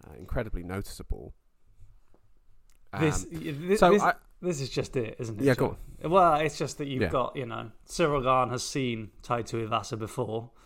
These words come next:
Speaker 2: Uh, he just beat Derek Lewis. You know, he's also beat Rosenstrike,
Speaker 1: Yeah.
Speaker 2: for example. Uh, but Tai Tuivasa has never seen anyone like Cyril Gahn.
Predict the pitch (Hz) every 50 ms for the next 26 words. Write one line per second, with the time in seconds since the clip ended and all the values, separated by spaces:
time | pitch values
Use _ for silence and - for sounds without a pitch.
0 | - - - - - 113 113 110 107 113 107 - - - 110 - 131 110 - -
1 | 135 120 113 - 120 113 113 110 113 117 113 110 110 113 - - - - _ _
2 | _ _ - - 117 104 107 117 117 113 - 104 107 101 90 - 113 87 - 135
3 | 113 120 117 123 120 101 98 101 92 - - 120 117 117 117 110 104 101 - -
4 | 127 113 110 - - 120 117 113 - - - - - - - - - - 123 123
5 | 120 120 120 120 123 113 - - 143 135 131 127 - 135 - 160 156 147 - 147
6 | 135 120 123 120 127 123 117 131 123 117 110 - - - 135 120 120 117 120 123
7 | 113 117 110 107 107 104 107 110 117 113 110 110 117 - - - _ _ _ _
8 | - - - 123 117 117 107 101 123 120 113 110 113 107 104